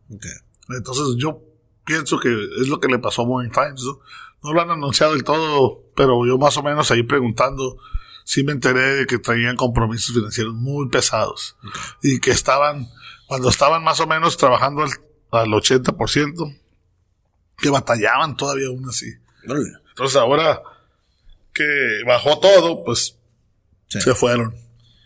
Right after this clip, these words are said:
Speaker 1: Ahora, Rubén, una vez que ya abres tu B C B, ¿ya tenías tú un récord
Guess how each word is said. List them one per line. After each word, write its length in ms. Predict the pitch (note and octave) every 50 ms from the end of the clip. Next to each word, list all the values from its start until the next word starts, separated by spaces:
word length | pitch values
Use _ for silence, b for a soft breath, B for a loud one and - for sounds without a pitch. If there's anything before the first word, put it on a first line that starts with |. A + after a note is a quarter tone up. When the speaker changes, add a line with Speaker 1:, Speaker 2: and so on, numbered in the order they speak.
| b b b b b b b b b b
Speaker 1:
Ahora, 180 | _ C3 C3+ C3+
Rubén, 460 | B2+ B2 B2+ D3 D3 C#3 - - - _ - - - _ _ _ _ _ _ _ _ _ _ _ _ _ _ _ _ -
una 200 | D#3 D#3+ F3+ F#3+
vez 160 | G3 F#3+ F#3+
que 120 | - G3 F#3
ya 100 | F#3 E3+
abres 260 | F3 E3+ F#3+ D#3 -
tu 120 | D3+ C#3
B 100 | B2+ D3
C 160 | D3 - E3+
B, 280 | D3+ D#3 F3 F#3 F#3+ - D3
¿ya 220 | B2+ C#3 C#3 -
tenías 440 | - D3+ D3+ D#3 D#3 D#3+ D#3+ D3 -
tú 260 | - D#3 D#3 D#3+ D#3
un 220 | - - C#3+ C3 B2
récord 520 | A#2+ C3 C#3 - - C#3+ C#3 C3+ - -